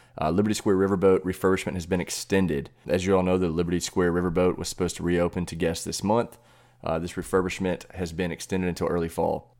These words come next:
It looks like the Riverboat Party Ice Cream, Social and Parade View, and Upcharge experience will not be returning to the park as well when this attraction reopens later this year.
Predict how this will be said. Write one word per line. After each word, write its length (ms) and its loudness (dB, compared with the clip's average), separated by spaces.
It 200 -2
looks 480 0
like 240 2
the 80 2
Riverboat 640 2
Party 320 4
Ice 240 0
Cream, 460 -2
Social 380 0
and 100 -2
Parade 260 2
View, 140 2
and 100 0
Upcharge 360 0
experience 380 -4
will 60 -2
not 360 2
be 60 -2
returning 380 -2
to 80 -12
the 60 -8
park 260 -2
as 120 -10
well 240 0
when 100 -4
this 100 -10
attraction 400 -8
reopens 480 -4
later 180 0
this 200 -6
year. 280 0